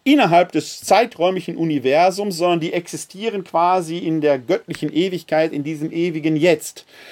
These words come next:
Sind aber irgendwo auch Wesen, die immer wieder geschöpflich agieren können. Die sind quasi, wenn man so will, Verbindungsboten zwischen Himmel und Erde. So wird, denkt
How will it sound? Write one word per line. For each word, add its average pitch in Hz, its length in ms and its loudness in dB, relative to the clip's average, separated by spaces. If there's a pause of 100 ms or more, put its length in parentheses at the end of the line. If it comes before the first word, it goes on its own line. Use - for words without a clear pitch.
(320)
Sind 214 300 0
aber 180 280 2
irgendwo 202 380 0
auch 139 240 0
Wesen, 208 340 -2
die 190 140 -6
immer 208 240 -2
wieder 185 220 -2
geschöpflich 190 680 -2
agieren 170 560 0
können. 120 240 -2
Die 110 180 -6
sind 185 300 -4
quasi, 160 540 2
wenn 156 80 -2
man 151 160 0
so 156 260 0
will, 160 180 2
Verbindungsboten 143 1400 -2
zwischen 156 380 -6
Himmel 165 320 0
und 127 240 -6
Erde. 113 400 2
So 123 240 -4
wird, 143 220 0
denkt 208 260 -2